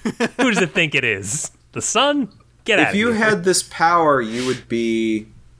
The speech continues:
Speaker 2: the greatest stuntman ever.
Speaker 1: Mm-hmm.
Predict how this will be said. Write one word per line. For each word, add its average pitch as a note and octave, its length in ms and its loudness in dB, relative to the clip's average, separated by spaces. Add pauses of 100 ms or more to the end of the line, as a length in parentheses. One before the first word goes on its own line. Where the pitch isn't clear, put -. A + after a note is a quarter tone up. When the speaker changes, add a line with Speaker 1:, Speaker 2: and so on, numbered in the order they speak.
(380)
Speaker 2:
the A2 80 -8
greatest A#2+ 580 0
stuntman G#2+ 600 -4
ever. G2 380 -10 (760)
Speaker 1:
Mm-hmm. D3+ 280 -2